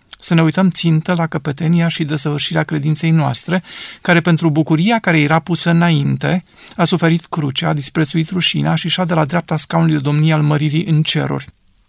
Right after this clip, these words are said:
Mântuitorul a trecut printr-o suferință ce n-a fost și nu va fi experimentată niciodată de vreo ființă omenească,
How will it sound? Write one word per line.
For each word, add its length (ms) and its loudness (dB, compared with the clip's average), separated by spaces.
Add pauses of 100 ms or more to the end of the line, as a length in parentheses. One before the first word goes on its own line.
Mântuitorul 540 2
a 40 2
trecut 300 -2
printr-o 320 0
suferință 800 0
ce 200 0
n-a 480 4
fost 380 -2
și 160 -2
nu 140 4
va 100 4
fi 140 0
experimentată 720 0
niciodată 840 2
de 60 0
vreo 160 -2
ființă 340 -2
omenească, 760 0